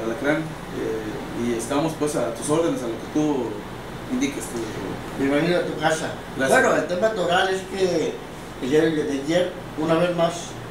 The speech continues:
Speaker 2: han convocado al Consejo Limonero a un encuentro con autoridades del Estado para, pues, conocer, eh, el asunto del, del limón. Ustedes se quejan de que hay una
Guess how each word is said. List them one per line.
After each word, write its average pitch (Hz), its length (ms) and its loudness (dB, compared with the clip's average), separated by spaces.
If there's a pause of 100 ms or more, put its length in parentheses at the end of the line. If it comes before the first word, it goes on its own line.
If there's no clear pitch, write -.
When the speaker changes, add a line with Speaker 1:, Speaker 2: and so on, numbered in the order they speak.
(320)
Speaker 2:
han 156 180 0
convocado 151 640 2
al 156 60 0
Consejo 147 300 0
Limonero 151 560 2 (600)
a 127 160 2
un 151 220 4
encuentro 151 580 2
con 135 120 0
autoridades 131 680 2 (180)
del 123 160 0
Estado 143 440 2 (680)
para, 139 240 4
pues, 190 140 -2
conocer, 196 640 0 (160)
eh, 139 240 0
el 135 80 0
asunto 175 480 0
del, 139 180 2 (140)
del 123 180 0
limón. 165 320 2 (720)
Ustedes 151 380 2
se 156 80 -4
quejan 147 340 0
de 127 140 -2
que 120 200 -2
hay 131 100 2
una 147 440 2